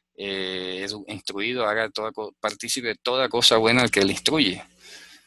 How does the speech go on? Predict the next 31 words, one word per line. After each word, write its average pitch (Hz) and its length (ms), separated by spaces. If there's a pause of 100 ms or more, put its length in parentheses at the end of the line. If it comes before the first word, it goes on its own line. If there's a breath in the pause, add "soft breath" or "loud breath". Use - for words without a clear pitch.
(180 loud breath)
Eso - 260
implica 139 380
cualquier 123 480
cosa 175 300
buena. 165 360
Oye, 165 220
que 139 140
me 120 100
fue 156 200
bien 175 260
en 151 80
el 127 80
trabajo. 127 360
"Ah, 143 120
qué 131 160
chévere, 143 420
me 101 140
alegro". 131 480 (640 soft breath)
No 107 100
todo 131 300
es 135 80
plata, 139 420
no 101 160
todo 127 240
es 127 140
la 123 100
avaricia, 107 580
no 101 140
todo 131 300
es 127 180
la, 120 240